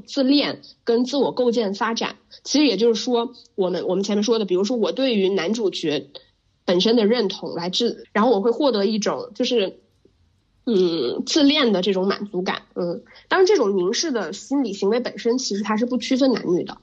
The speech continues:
也就是说无论是男人还是女人，他在去观看的时候，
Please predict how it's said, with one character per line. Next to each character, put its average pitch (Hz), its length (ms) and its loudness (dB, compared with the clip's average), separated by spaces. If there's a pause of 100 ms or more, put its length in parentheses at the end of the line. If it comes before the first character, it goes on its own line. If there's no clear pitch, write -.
(340)
也 208 60 2
就 262 140 6
是 277 40 2
说 285 100 6
无 220 80 4
论 254 180 4
是 247 100 -2
男 190 220 0
人 220 100 -2
还 208 120 -4
是 214 80 -8
女 202 120 -2
人， - 280 -8
他 233 160 -4
在 233 180 0
去 208 280 0
观 247 280 2
看 262 240 -2
的 175 80 -2
时 - 140 -4
候， 170 220 -4